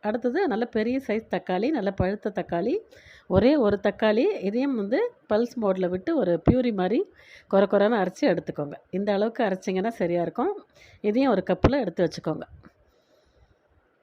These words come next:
இப்போ அடுப்புல இண்டாலியம் வாணலி வச்சிருக்கேன். நல்ல ஒரு குழிக்கரண்டி எண்ணெய், தாராளமா குக்கிங் ஆயில் ஆட் பண்ணிக்கோங்க. சின்ன குழிக்கரண்டி அளவுக்கு எண்ணெய் ஆட் பண்றேன் பாருங்க. உதாரணத்துக்கு ஒரு நாலுலேருந்து அஞ்சு ஸ்பூன் எண்ணெய் ஆட் பண்ணியிருக்கேன்.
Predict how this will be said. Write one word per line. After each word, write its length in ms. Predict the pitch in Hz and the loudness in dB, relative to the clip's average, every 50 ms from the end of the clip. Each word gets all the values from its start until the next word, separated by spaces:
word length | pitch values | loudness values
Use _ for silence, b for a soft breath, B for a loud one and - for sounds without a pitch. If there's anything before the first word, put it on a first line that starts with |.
| _ _ _ _ _ _ _ _ _ _ - | _ _ _ _ _ _ _ _ _ _ -12
இப்போ 220 | 214 196 - 294 277 | -8 -2 0 2 2
அடுப்புல 380 | 233 202 202 226 - 269 240 | 2 2 0 -2 -2 0 0
இண்டாலியம் 540 | 220 214 208 214 233 226 226 220 214 196 190 | 0 0 0 2 2 2 2 2 0 -2 -2
வாணலி 300 | 185 190 196 202 208 214 | -2 -2 -2 -2 -2 -2
வச்சிருக்கேன். 480 | 185 170 156 - 180 175 - 226 262 370 370 | -2 -2 -2 -4 -6 -4 -4 -2 -2 -2 -2
நல்ல 260 | 294 - 220 254 254 | -2 -2 0 0 0
ஒரு 180 | 196 196 196 185 | 0 0 -2 -2
குழிக்கரண்டி 560 | - 233 240 262 254 254 226 208 208 208 202 | 0 0 0 0 0 0 0 0 0 -2 -2
எண்ணெய், 300 | 202 196 202 214 254 294 | -2 0 0 0 -2 -2
தாராளமா 500 | 240 190 185 180 180 185 190 196 240 269 | 0 0 0 0 0 -2 -2 -4 -4 -6
குக்கிங் 360 | 269 220 196 - 220 214 202 190 | -6 -6 -8 -6 -6 -4 -4 -2
ஆயில் 260 | 175 175 180 208 202 | -2 -2 -2 -2 -4
ஆட் 160 | 170 165 - | -6 -6 -6
பண்ணிக்கோங்க. 460 | - 165 160 165 160 170 147 156 170 220 285 403 359 - - _ b b b b b b - | -6 -6 -6 -6 -8 -8 -8 -6 -4 -4 -4 -4 -6 -10 -16 _ b b b b b b -2
சின்ன 320 | - 262 254 277 285 285 285 | -2 -2 0 0 -2 -2 0
குழிக்கரண்டி 600 | - 233 240 247 247 - 220 208 202 196 185 185 | 2 2 2 2 2 2 2 2 2 2 0 0
அளவுக்கு 360 | 180 196 208 220 220 - 330 | 2 2 0 -2 -2 -2 0
எண்ணெய் 280 | 311 233 185 185 190 180 | 2 2 2 2 2 0
ஆட் 160 | 165 156 - | 0 -2 0
பண்றேன் 320 | - 165 156 160 - - | 0 -2 0 0 -4 -4
பாருங்க. 360 | - - 175 151 147 147 156 - - _ B B B B B B B B | -2 -2 -2 -2 -4 -8 -12 -14 -20 _ B B B B B B B B
உதாரணத்துக்கு 600 | 190 180 202 208 220 214 202 190 190 226 - 311 | -2 0 2 2 2 2 0 -2 -4 -2 0 0
ஒரு 180 | 294 247 190 175 | 2 2 2 2
நாலுலேருந்து 560 | 180 180 185 190 196 196 190 185 190 220 254 | 0 0 0 0 0 0 0 0 0 0 0
அஞ்சு 320 | 240 190 185 185 190 190 | 0 0 0 -2 -2 -4
ஸ்பூன் 300 | 185 - - - 180 175 | -4 0 4 4 4 4
எண்ணெய் 280 | 175 170 175 196 226 208 | 2 -2 -2 -2 -2 -2
ஆட் 160 | 185 160 - | -4 -2 0
பண்ணியிருக்கேன். 540 | - 175 156 160 156 160 156 - 233 330 392 | 0 0 2 0 -4 -4 -4 -4 -4 -4 -4